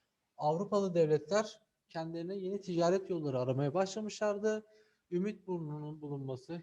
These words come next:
Hint Deniz Yolu'nun bulunması, Amerika kıtasının, e, keşfedilmesi on beş ve on altıncı yüzyıllarda gerçekleşirken biz biliyoruz ki İpek Yolu daha önceki dönemlerde zaten dünyanın en önemli ticaret yollarından biriydi.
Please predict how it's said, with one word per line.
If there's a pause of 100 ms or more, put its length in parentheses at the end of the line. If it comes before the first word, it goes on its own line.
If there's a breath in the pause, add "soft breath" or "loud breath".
Hint
Deniz
Yolu'nun
bulunması,
Amerika
kıtasının, (420)
e,
keşfedilmesi (340 loud breath)
on
beş
ve
on
altıncı
yüzyıllarda
gerçekleşirken (440 loud breath)
biz
biliyoruz
ki
İpek
Yolu (200)
daha
önceki
dönemlerde (260)
zaten
dünyanın
en
önemli
ticaret
yollarından
biriydi.